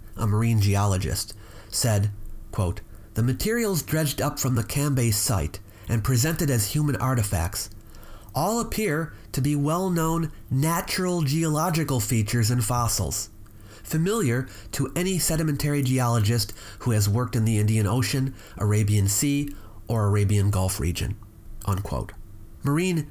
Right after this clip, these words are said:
geoarchaeologist Doctor Nicholas Fleming said, quote, "My immediate impression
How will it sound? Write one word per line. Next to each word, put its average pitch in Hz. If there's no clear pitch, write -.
geoarchaeologist 131
Doctor 107
Nicholas 101
Fleming 165
said, 107
quote, 95
"My 143
immediate 123
impression 101